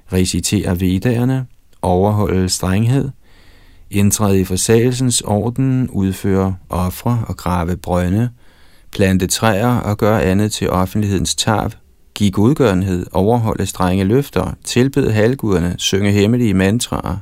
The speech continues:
besøge hellige steder eller acceptere vigtige eller mindre vigtige disciplinære påbud,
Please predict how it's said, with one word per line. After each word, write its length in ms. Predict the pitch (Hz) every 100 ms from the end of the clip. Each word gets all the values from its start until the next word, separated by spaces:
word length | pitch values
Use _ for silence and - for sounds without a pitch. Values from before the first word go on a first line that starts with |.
| -
besøge 400 | - - 98 95
hellige 380 | 101 98 107 113
steder 400 | - 90 90 95 92
eller 360 | 92 82 92 -
acceptere 720 | - 78 - - - 90 76
vigtige 380 | 85 80 - 92
eller 140 | 85
mindre 320 | 90 90 90 92
vigtige 360 | 92 87 95
disciplinære 720 | 92 92 92 92 95 98 101
påbud, 420 | 107 95 92 104